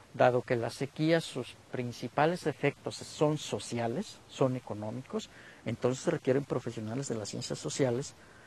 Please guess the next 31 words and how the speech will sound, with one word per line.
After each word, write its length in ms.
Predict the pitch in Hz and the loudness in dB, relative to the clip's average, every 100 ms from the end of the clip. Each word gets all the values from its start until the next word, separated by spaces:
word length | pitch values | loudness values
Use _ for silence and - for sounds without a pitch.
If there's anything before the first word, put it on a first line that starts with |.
| - - - - | -20 -20 -20 2
para 280 | 214 208 208 | 6 8 8
estimar 580 | - - 143 147 165 - - - | 6 0 4 6 6 4 -10 6
cuál 200 | 151 156 | 10 10
es 100 | 170 | 6
el 140 | 170 156 | 0 2
efecto 500 | - 156 - 165 - - | 6 4 4 0 0 -6
en 160 | 135 110 | -6 -4
la 80 | - | -4
gente, 480 | - 165 135 - - - - - - - - - | 0 0 0 -10 -16 -20 -20 -20 -20 -20 -20 -14
¿sí? 160 | - 135 - - - | -8 -8 -10 -20 -6
En 120 | 127 | -4
la 80 | 120 | -2
producción, 840 | - 117 113 - 123 123 131 147 - - - 135 | -2 -4 -4 -6 0 2 4 0 -4 -18 -18 -12
en 160 | 113 | -8
la 80 | 110 | -6
industria, 680 | 110 107 123 139 - 131 120 | -6 0 4 4 2 -4 -4
en 80 | |
la 80 | 107 | -6
ganadería, 560 | 104 107 110 131 151 120 - - - | -8 -8 -8 -2 -2 -2 -12 -20 -20
¿sí? 300 | - - 170 - - - - | -10 -6 -8 -10 -20 -18 -4
Y 120 | 143 127 | 4 4
además 440 | 113 120 135 - | 6 4 4 4
una 160 | 135 131 | 0 0
componente 500 | 127 - 120 123 123 | -2 -2 -6 -2 -2
muy 140 | 123 | -2
principal 540 | - 135 - - 123 - - - | -2 -6 -2 0 0 -2 -20 -4
es 180 | 131 120 | 0 0
que 140 | - 107 | 0 -2
los 180 | 110 | -2
científicos 600 | - 107 - 117 151 165 | -2 -4 -2 -2 0 -2
sociales 560 | - 175 156 135 147 | 0 4 6 8 6